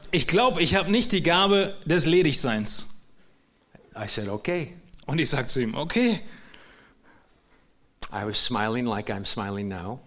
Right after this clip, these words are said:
Speaker 1: Ich lächel, wie ich jetzt lächel.
Speaker 2: And then I thought of Proverbs five.
Speaker 1: Und dann habe ich an Sprüche fünf gedacht.
Speaker 2: And I looked at my son Luke.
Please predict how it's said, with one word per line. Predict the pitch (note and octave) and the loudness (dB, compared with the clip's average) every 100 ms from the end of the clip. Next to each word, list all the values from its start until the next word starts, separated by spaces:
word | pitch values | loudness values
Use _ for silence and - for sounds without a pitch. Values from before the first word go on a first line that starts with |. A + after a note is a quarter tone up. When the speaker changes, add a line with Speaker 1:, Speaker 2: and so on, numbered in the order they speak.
| - - | -20 -8
Speaker 1:
Ich | D3 C3 - | -4 -2 -2
lächel, | A#2+ C3+ C#3+ F#3 E3+ | 0 2 2 2 0
wie | C3+ B2 | 0 0
ich | C3 | 0
jetzt | C3+ - | 0 0
lächel. | B2 A2+ C#3 D#3+ - - - _ _ _ - - - | -2 -2 -4 -6 -10 -20 -20 _ _ _ -20 -14 -10
Speaker 2:
And | A#2 | -6
then | A#2 | -2
I | A#2 | -2
thought | A#2 B2 | -2 -4
of | A2 | -4
Proverbs | - G#2 G#2+ - | -4 -4 -4 -10
five. | - D#2+ E2+ - - - | -12 -12 -14 -20 -20 -12
Speaker 1:
Und | B2+ | -6
dann | C#3+ C#3+ | -2 0
habe | D3 | 0
ich | C#3+ | 2
an | C#3+ | 0
Sprüche | - - C#3+ D3 | 0 -2 -2 -2
fünf | - C#3+ - | -4 -4 -6
gedacht. | A#2 G#2 - - - - _ _ _ _ _ _ _ - | -8 -8 -10 -16 -18 -20 _ _ _ _ _ _ _ -8
Speaker 2:
And | A2 | -6
I | |
looked | G#2 B2+ - | -4 -6 -6
at | C#3 | -6
my | B2+ | -6
son | A#2+ C3 B2+ G#2+ | -4 -6 -4 -6
Luke. | G2 G2+ - | -8 -12 -20